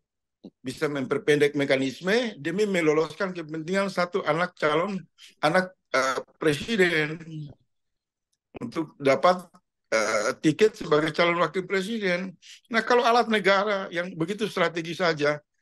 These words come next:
bisa dipersingkat waktunya, mekanismenya dipermudah untuk meloloskan kepentingan pribadi,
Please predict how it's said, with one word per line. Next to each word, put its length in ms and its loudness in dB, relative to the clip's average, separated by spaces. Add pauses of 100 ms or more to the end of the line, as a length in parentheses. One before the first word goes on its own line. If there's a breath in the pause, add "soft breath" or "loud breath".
(100)
bisa 240 -2
dipersingkat 640 0 (120)
waktunya, 520 0
mekanismenya 640 -2
dipermudah 640 -2
untuk 320 -4
meloloskan 640 0
kepentingan 560 -4
pribadi, 520 -2